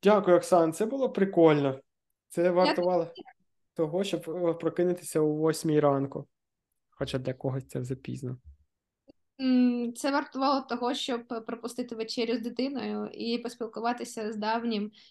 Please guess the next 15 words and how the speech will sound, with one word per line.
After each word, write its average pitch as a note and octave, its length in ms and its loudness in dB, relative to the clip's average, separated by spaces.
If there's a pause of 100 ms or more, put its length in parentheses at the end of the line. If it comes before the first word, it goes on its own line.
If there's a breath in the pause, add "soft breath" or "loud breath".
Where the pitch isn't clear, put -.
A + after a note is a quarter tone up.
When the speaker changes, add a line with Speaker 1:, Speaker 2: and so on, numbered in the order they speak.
(120 soft breath)
Speaker 2:
але G3+ 260 -8
таким A3+ 540 -8 (260 soft breath)
рідним G3+ 520 -4 (400)
другом. F#3+ 260 -6 (480)
Speaker 1:
А C3 120 4
ми D3 280 8
одно-, D3 460 6
одного D3 1200 0
року B2+ 280 -2
народження A2+ 520 -6
чи B2 180 -10
різних? A#2+ 440 -10 (320)
Speaker 2:
Даже G#4+ 120 6
не G4 140 0
сподівайся. C4 840 0